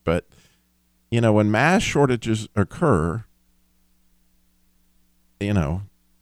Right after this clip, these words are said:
I mean, mass shortages do occur when the public panics over the possibility of running out of something, whether it's bread and milk in a snowstorm or, you know, in the case of gasoline, when all of a sudden people get word that there's a gas shortage. So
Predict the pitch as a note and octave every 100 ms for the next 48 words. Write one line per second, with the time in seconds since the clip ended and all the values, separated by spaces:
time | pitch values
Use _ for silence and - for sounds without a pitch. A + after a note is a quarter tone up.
0 | _ _ _ _ - G2 F#2 F2+ F#2+ G2+
1 | - G2 D#2+ E2 D#2+ - B2 F3 - F2
2 | F#2 F#2+ F2+ - A2 F#2 - C3 A#3 C3+
3 | E2+ - - _ _ _ _ _ - A#2
4 | C3 A#2+ A2 G#2+ A2+ - C#3+ C3 G2 G#2+
5 | A#2 G#2+ F#3 A#3+ - D#2 - C#2+ A2 B2
6 | A2+ F#2+ - A2+ G2 G2 B2+ C#3 G#2 F2+
7 | - A#2+ D3+ C3 - - E2+ D2 F#2+ G2+
8 | E2 F2 F2+ - - _ _ _ G2+ F2+
9 | E2+ F2+ A#2 G#2 F#2 E2+ G2+ G2 G#2 C3
10 | B2+ F2+ F2+ F#2 F2+ G#2 F#2 F2+ - _
11 | _ - A2+ A2 G2 G2 C#2 F#2 F#2 F#2
12 | - F2 - F2+ F#2 D2+ C#3 G#3+ - D2
13 | - _ - _ _ _ _ _ - C#3
14 | C3+ B2+